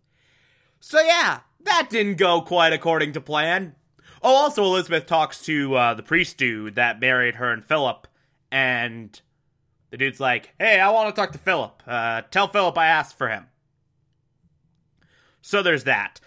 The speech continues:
Speaking of Philip, he's doing a couple things in this episode. Uh, first off, well, okay, I was gonna say two things, but there are really three things. First off, he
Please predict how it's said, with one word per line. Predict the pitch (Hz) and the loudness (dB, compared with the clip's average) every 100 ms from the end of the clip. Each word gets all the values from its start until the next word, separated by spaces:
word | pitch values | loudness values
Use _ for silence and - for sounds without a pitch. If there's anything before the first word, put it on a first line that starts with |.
| _ | _
Speaking | - - - 349 262 240 | -20 -14 -2 0 0 -4
of | 185 - | -4 -2
Philip, | 170 156 202 214 _ _ _ | -2 0 -2 -6 _ _ _
he's | 247 294 | -6 -4
doing | 311 233 | -4 -4
a | 143 | -4
couple | - 220 165 | 0 0 -2
things | 143 123 | -6 -6
in | 117 | -8
this | 117 117 | -10 -4
episode. | 120 - - 123 123 120 - _ _ | -6 -6 -4 -2 -2 -6 -12 _ _
Uh, | 113 113 113 | -4 -2 -2
first | 226 240 208 | 0 0 0
off, | 185 180 - _ _ _ _ _ _ _ _ _ _ _ _ _ _ _ _ _ | 0 0 -4 _ _ _ _ _ _ _ _ _ _ _ _ _ _ _ _ _
well, | 151 143 139 _ _ _ _ _ _ _ _ _ | -2 0 -2 _ _ _ _ _ _ _ _ _
okay, | 147 143 110 | -2 0 2
I | 120 | 0
was | 139 | 0
gonna | 185 175 | -2 0
say | 151 | -2
two | 143 151 127 | -2 -4 -4
things, | 117 107 104 | -6 -8 -10
but | 131 | -8
there | 170 165 | -2 -2
are | |
really | 185 214 151 | 0 0 -2
three | 143 131 | -4 -6
things. | 127 104 101 | -4 -10 -12
First | - 226 - | -2 -2 0
off, | 185 175 165 165 | 2 4 2 -2
he | 156 151 143 139 131 | -6 -2 0 -2 -6